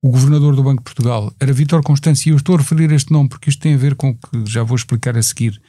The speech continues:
eh, que teve a ver com o célebre assalto ao B C P, que foi para o qual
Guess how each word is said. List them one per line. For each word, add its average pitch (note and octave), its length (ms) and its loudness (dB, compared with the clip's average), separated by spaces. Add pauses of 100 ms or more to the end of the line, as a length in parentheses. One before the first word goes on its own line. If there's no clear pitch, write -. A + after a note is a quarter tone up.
(460)
eh, A#2+ 300 -2
que - 80 -16
teve B2 200 -2
a A#2+ 40 0
ver A#2 180 -2
com A#2+ 340 2
o - 80 -2
célebre A#2 440 -2
assalto A2 400 -4
ao G#2 60 -2
B G#2 140 0
C - 160 -2
P, B2+ 300 -2 (100)
que - 60 -20
foi C3+ 220 -2
para A#2+ 240 -4 (160)
o C#3+ 260 -2
qual C3 320 -4